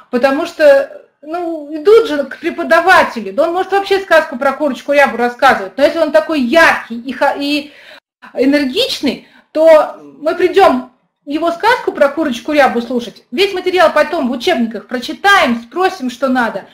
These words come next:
Но вот эту энергетику, которая есть у преподавателей, её ведь нужно передавать.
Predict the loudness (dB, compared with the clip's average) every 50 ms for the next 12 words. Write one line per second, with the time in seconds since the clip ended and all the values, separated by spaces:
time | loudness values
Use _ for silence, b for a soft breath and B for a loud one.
0 | B B B B -2 -2 -2 -2 -2 -6 -6 -4 -4 -4 -4 -4 -2 2 2 2
1 | 2 2 -2 -8 -8 -8 -8 -8 -10 _ -12 -6 -4 -4 -2 0 0 0 0 0
2 | -2 -4 -4 -4 -4 -4 -4 -6 -8 -4 -4 -4 -2 -2 -2 -2 0 0 -2 -4
3 | -4 -8 -14 -18 -18 b b b b b -6 -4 -4 -4 -4 -4 -2 0 2 2
4 | 2 0 -2 -4 -4 -6 -6 -2 0 0 0 2 0 -2 -2